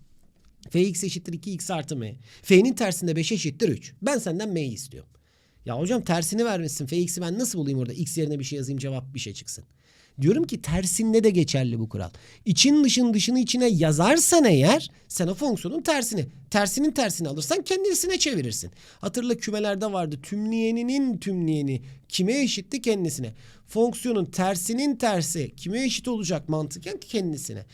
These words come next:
Tersine gittik, bir daha tersini aldık, geri döndük. Şimdi için dışın dışını içine yazıyorum. Demek ki F üçün kaça eşit olduğunu görüyorum? Beşe. Ya arkadaş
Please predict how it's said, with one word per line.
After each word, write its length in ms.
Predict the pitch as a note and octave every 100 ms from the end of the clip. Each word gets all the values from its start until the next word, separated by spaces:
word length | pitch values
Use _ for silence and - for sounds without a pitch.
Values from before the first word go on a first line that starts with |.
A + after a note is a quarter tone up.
| -
Tersine 340 | - A3 - D#3+
gittik, 260 | D#3 -
bir 80 | E4+
daha 140 | F#3+ C3+
tersini 300 | A#2 - C4+
aldık, 180 | C#4+
geri 180 | - G#2+
döndük. 220 | F#2 - - - - -
Şimdi 280 | C4+ F3 - G3+
için 260 | - B3+
dışın 200 | A#3 A#3
dışını 200 | G#3+ A3+
içine 280 | G#3+ - G#3+
yazıyorum. 420 | G#3 D3 C#3 G#3 - - _
Demek 400 | C3 G3 A3+ A3+
ki 80 | D3+
F 280 | - G#3 F#3+
üçün 260 | D3+ D3
kaça 320 | B2+ C#3 F3+
eşit 280 | C4 A#3 -
olduğunu 360 | F3+ C#3 C#3+ C3+
görüyorum? 500 | C3+ C3+ D#3 A3 D3+
Beşe. 300 | C3 - - - - _ _
Ya 140 | B2+
arkadaş 440 | D3 B2+ F3+ F#3+